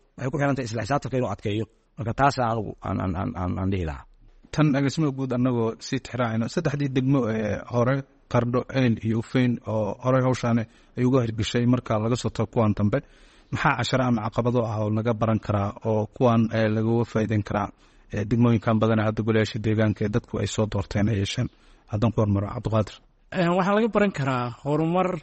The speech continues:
Speaker 3: intii laga sameeyey ilaa intii ay, eh, dhisan yihiin saddexda degmo. Waxyaabihii horumarka ay ka sameeyeen oo ay ka mid tahay mataqaanaa in ay u hoggaansamaan, eh, golayaasha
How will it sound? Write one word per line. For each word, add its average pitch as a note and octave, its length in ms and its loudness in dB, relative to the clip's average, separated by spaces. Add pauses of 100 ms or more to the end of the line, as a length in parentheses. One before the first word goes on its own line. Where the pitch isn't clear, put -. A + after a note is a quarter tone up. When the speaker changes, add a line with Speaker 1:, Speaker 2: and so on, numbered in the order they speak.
(280)
Speaker 3:
intii D3 500 -2
laga C#3+ 220 2
sameeyey A#2+ 720 0 (380)
ilaa C#3+ 260 2
intii C3+ 360 2
ay, A#2 180 0 (300)
eh, G#2 600 -6
dhisan C#3+ 280 4
yihiin A#2 340 2
saddexda A2+ 440 0
degmo. A#2+ 320 0 (640)
Waxyaabihii D#3 540 4
horumarka C#3+ 480 2
ay B2 100 0
ka D3 100 -6
sameeyeen A#2+ 540 0 (600)
oo C#3 640 2
ay C#3+ 220 0
ka - 180 0
mid F3 180 4
tahay C3 200 2
mataqaanaa A#2 640 0 (100)
in G3 220 4 (240)
ay C#3 220 0 (1040)
u A3 120 2
hoggaansamaan, C3 840 2 (440)
eh, A2 380 2
golayaasha B2+ 600 0